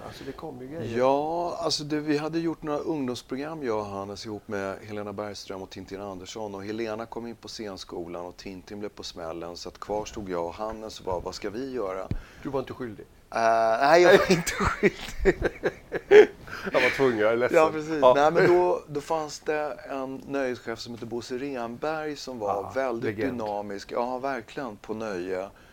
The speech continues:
Speaker 2: Och väldigt orädd. Han såg väl någonting i mig och Hannes där och var så här, Ni borde göra någon liten, kan inte ni göra små sketcher sist på kvällen, typ som Papphammar, oannonserat? Kan ni skriva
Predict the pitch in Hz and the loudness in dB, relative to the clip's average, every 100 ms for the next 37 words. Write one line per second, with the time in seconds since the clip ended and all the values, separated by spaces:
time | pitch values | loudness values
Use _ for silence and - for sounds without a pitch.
0 | - - - 139 139 107 - 165 110 120 | -20 -12 -4 -2 -2 -4 -6 -6 -8 -8
1 | 190 113 101 143 151 160 160 - - - | -8 -8 -10 -10 -10 -10 -14 -16 -20 -20
2 | - - - - - 156 175 151 143 135 | -20 -20 -20 -14 -8 -6 -6 -4 -2 -2
3 | 123 151 175 - 120 113 110 101 98 95 | -4 -6 -8 -8 -8 -8 -6 -4 -4 -4
4 | 92 92 92 101 87 95 92 92 95 95 | -6 -10 -10 -12 -8 -6 -4 -6 -8 -10
5 | 98 101 117 120 123 127 120 104 101 104 | -10 -8 -10 -10 -8 -4 -4 -2 -4 -6
6 | 104 - 101 98 - - - - - 139 | -8 -8 -8 -10 -18 -20 -20 -20 -8 -6
7 | 143 156 127 117 123 123 110 - 110 - | -4 -4 -4 -4 -4 -2 -2 -4 -8 -8
8 | - 135 - - 151 143 - 104 - - | -4 -4 -4 -6 -4 -4 -6 -8 -10 -12
9 | 101 - 95 90 90 92 - 98 - 95 | -14 -8 -4 -4 -6 -10 -10 -12 -10 -14
10 | 90 117 - - 135 135 135 131 123 - | -10 -10 -10 -12 -10 -8 -6 -6 -6 -6
11 | 120 98 95 92 92 87 98 87 90 92 | -6 -4 -6 -8 -10 -8 -6 -6 -6 -6
12 | - - - - - - - - - 123 | -12 -20 -20 -20 -20 -20 -20 -14 -8 -6
13 | - 131 123 113 127 120 | -6 -6 -4 -2 -2 -2